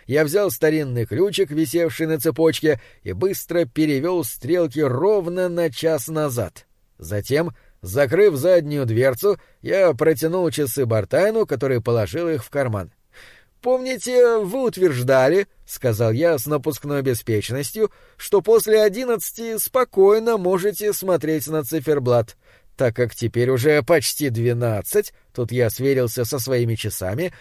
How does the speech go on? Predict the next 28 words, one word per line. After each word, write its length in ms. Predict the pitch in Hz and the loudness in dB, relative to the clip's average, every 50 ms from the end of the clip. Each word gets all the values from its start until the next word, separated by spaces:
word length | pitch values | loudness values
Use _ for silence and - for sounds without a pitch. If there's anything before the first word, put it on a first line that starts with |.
| - - - - - | -20 -20 -20 -18 -6
может 320 | - 147 170 147 170 185 180 | 0 2 2 2 2 2 4
быть, 220 | 196 196 175 165 | 4 2 2 4
вы 300 | 175 196 196 185 185 180 | 4 4 6 6 4 4
не 180 | 175 180 190 190 | 2 2 2 4
откажетесь 760 | 180 170 - - - 254 254 233 233 214 - 196 180 120 | 4 2 0 0 0 0 2 2 0 -2 -2 -2 -2 -2
мне 240 | 160 170 165 170 170 | -2 -2 0 2 2
это 320 | 165 151 160 165 165 165 160 | 2 4 4 6 6 6 4
продемонстрировать?» 1200 | - 190 214 190 196 202 214 214 196 170 - - 170 156 135 113 104 92 82 80 - - - - - _ _ _ _ _ _ _ | 4 2 2 2 2 0 0 -2 -2 -4 -8 -4 -2 0 0 0 0 -2 -4 -8 -10 -14 -16 -18 -20 _ _ _ _ _ _ _
Он 260 | 104 123 139 147 147 | -2 -2 -2 0 2
добродушно 640 | 156 151 147 156 160 165 185 180 156 - 139 139 135 | 0 2 4 2 2 4 4 2 0 0 -2 -2 -2
улыбнулся, 760 | 131 123 113 101 85 98 127 185 220 214 - 214 220 208 - - - - | 0 0 0 -2 -2 -2 -2 0 0 0 2 2 2 0 0 -4 -12 -14
вновь 400 | - 95 110 165 208 220 196 120 | -8 -4 -2 0 0 0 0 0
вынул 480 | 113 110 113 147 190 190 156 143 131 127 | -2 -2 2 2 2 2 2 0 -2 -4
часы, 480 | 117 - 104 104 92 - - 202 220 226 | -4 -6 -6 -6 -6 -2 0 2 2 4
открыл 600 | 165 113 104 - - 101 101 135 190 226 254 254 | 2 2 0 -2 -6 -4 0 2 2 4 4 2
их 180 | 247 - - - - _ _ _ _ _ | 0 0 -2 -10 -20 _ _ _ _ _
и 160 | - - 123 | -6 -4 -4
вскочил 600 | 120 - - - 147 147 135 - 190 190 196 170 160 | -4 -4 -4 0 0 0 0 0 2 2 4 4 4
на 180 | 175 190 196 | 4 2 2
ноги 300 | 180 180 175 156 165 151 | 2 2 2 2 2 0
с 100 | 131 - | 0 0
воплем, 540 | 156 180 214 214 156 143 131 123 113 113 107 | 2 2 2 2 2 2 0 0 0 0 2
который, 420 | 131 131 117 165 165 165 165 156 | 2 2 4 4 4 4 4 2
несмотря 680 | 151 160 185 185 - - 165 175 175 170 - 196 202 190 | 2 0 0 0 0 0 0 0 0 0 2 2 2 2
на 160 | 180 190 190 170 | 2 2 0 0
все 280 | - - 214 208 196 | -2 -4 -2 -2 0
мои 200 | 165 160 160 156 | 2 2 2 2
мольбы, 480 | 147 143 143 139 143 165 220 233 - | 2 2 0 0 2 2 4 4 2